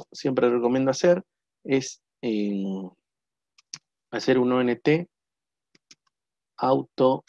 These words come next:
Authentication. O, mire, lo podemos hacer acá. Yo, en este caso, fíjense que tengo solamente el puerto seis. Así los voy a mostrar de acá que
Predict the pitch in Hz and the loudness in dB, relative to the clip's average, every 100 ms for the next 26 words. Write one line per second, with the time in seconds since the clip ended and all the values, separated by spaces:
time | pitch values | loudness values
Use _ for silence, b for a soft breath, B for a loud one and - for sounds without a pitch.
0 | _ - 120 117 - 110 104 127 - 156 | _ -4 0 -2 -2 -6 -6 -12 -2 0
1 | 143 123 147 156 151 151 _ _ _ _ | 0 -2 -4 -4 -8 -14 _ _ _ _
2 | _ _ _ _ _ _ _ _ _ - | _ _ _ _ _ _ _ _ _ -2
3 | 165 151 147 143 107 107 127 113 113 110 | 2 4 4 2 -2 -2 -4 -4 -4 -6
4 | 107 - 151 202 214 _ _ _ _ _ | -6 -8 0 2 2 _ _ _ _ _
5 | - 180 - 180 - 202 196 175 175 170 | -2 0 2 0 2 0 2 0 2 2
6 | 156 156 135 151 156 160 156 b b b | 0 0 0 2 2 0 -2 b b b
7 | b - 156 143 143 139 113 135 123 117 | b 0 2 4 4 2 2 2 2 0
8 | - 95 - - _ - 117 - 147 127 | -2 -2 -4 -16 _ -14 -8 0 2 4
9 | 139 123 - 135 123 151 156 - 147 160 | 2 0 0 0 0 -2 -4 0 0 0